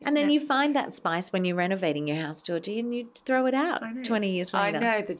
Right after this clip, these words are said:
Speaker 2: dates on some of them, I'm so anal as well.
Speaker 1: <laughs>
Speaker 2: I'm like, "Right, it's a month out of date, it's
Speaker 1: It's
Speaker 2: going."
Speaker 1: gone.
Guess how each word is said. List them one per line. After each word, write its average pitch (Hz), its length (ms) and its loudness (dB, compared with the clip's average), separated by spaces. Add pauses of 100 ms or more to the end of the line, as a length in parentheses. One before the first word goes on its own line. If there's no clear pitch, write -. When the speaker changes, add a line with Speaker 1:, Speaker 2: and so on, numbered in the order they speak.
(100)
Speaker 2:
dates 220 380 2
on 180 120 -8
some 190 220 0
of 170 80 -6
them, 170 180 2
I'm 180 140 -2
so 180 160 -2
anal 165 380 0
as 160 200 2
well. 165 100 2
Speaker 1:
<laughs> - 40 2
Speaker 2:
I'm 196 160 2
like, 156 220 0
"Right, 311 260 4
it's 240 160 2
a 214 60 6
month 269 240 4
out 269 140 6
of 233 80 0
date, 247 240 4
it's 247 160 4
Speaker 1:
It's - 60 -6
Speaker 2:
going." 202 180 6
Speaker 1:
gone. 170 340 2